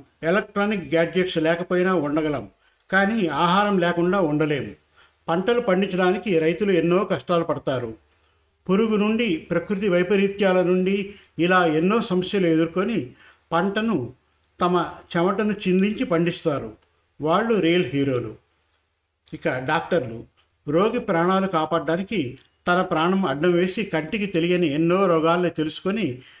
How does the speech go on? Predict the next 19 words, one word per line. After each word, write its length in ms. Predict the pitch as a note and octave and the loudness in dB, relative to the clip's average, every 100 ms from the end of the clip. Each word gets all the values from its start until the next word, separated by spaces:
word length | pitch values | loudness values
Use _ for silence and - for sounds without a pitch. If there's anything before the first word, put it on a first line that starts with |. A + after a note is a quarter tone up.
| - | -10
నయం 300 | D3 E3 F#3+ | -2 2 2
చేస్తూ, 680 | G3+ E3+ E3 - A3 D#3 B2 - _ - | 0 0 -2 -2 -2 -2 -4 -12 _ -8
మానసిక 440 | D3 F3 F#3+ G#3 | -2 0 0 -2
ఒత్తిడిని 460 | F3+ D#3+ D#3+ F3+ F#3 | 0 -2 0 0 0
తగ్గిస్తూ 560 | F3+ D3 E3+ - G3+ G3+ | -2 -2 -4 -4 -4 -4
ప్రాణం 380 | G3+ D#3 F#3 | -2 0 0
పోసే 320 | F#3 E3+ C#3+ D3 | 0 -2 -2 -2
దేవుళ్ళు 380 | C#3+ D#3+ F3+ | 0 0 0
డాక్టర్లు. 640 | G#3+ C#3 C3 - A#2+ A2 G#2 _ _ _ _ B2 | -2 -4 -6 -8 -10 -10 -14 _ _ _ _ -4
వాళ్ళు 380 | D#3+ G3 G#3+ G#3+ | -2 0 0 0
రియల్ 300 | F3 F#3 - | 2 2 0
హీరోలు 520 | C#3+ D3 C3 A#2+ A#2+ _ _ - - | -2 0 -2 -6 -10 _ _ -14 -4
అని 180 | F#3+ G3 | -2 0
చెప్పగానే 760 | D#3 F3+ E3+ E3+ G#3 D#3 - - _ | -2 -2 0 0 0 -4 -6 -16 _
అక్కడ 280 | - E3 F3 | -6 -2 2
ఉన్నవారంతా 760 | D#3+ D#3+ F3 E3+ E3+ E3+ F#3 G#3 | 2 4 4 4 2 0 -2 -4
కరతాళ 580 | G#3 E3 E3+ F3 E3+ F#3+ | 0 0 2 2 2 2
ధ్వనులు 440 | - E3 F3 G3+ - | -2 -2 0 -2 -4
చేశారు. 380 | C#3 C#3+ B2 | -4 -4 -6